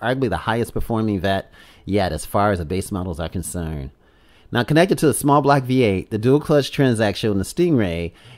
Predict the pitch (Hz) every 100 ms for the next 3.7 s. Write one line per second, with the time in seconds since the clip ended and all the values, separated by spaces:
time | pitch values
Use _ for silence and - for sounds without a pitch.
0 | - 240 214 131 131 127 104 - 127 120
1 | - 113 92 117 120 87 82 - 135 -
2 | 95 85 76 104 110 - 92 85 113 107
3 | - 92 - 62 - -